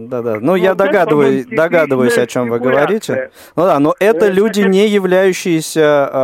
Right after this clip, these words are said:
Speaker 1: а, инвалидами.
Speaker 2: Ну и что?
Speaker 1: Не, не, нет,
Speaker 2: Это
Speaker 1: я, это я
Speaker 2: вопрос
Speaker 1: просто, я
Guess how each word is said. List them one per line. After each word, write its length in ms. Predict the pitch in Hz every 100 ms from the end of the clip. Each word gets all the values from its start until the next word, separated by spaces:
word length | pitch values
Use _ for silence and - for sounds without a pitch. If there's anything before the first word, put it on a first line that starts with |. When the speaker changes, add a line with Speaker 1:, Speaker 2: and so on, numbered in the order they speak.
| 127
Speaker 1:
а, 80 | 131
инвалидами. 580 | 139 143 131 107 90 - _ _ _ _ _ _
Speaker 2:
Ну 240 | 185 214 208
и 40 |
что? 420 | 170 - 190 208 - _ _
Speaker 1:
Не, 160 | 156 151
не, 140 | 160
нет, 120 | 160 131
Speaker 2:
Это 40 |
Speaker 1:
я, 100 | 156
это 180 | 175 190
я 120 | 190
Speaker 2:
вопрос 260 | 196 202 196
Speaker 1:
просто, 80 |
я 40 | 196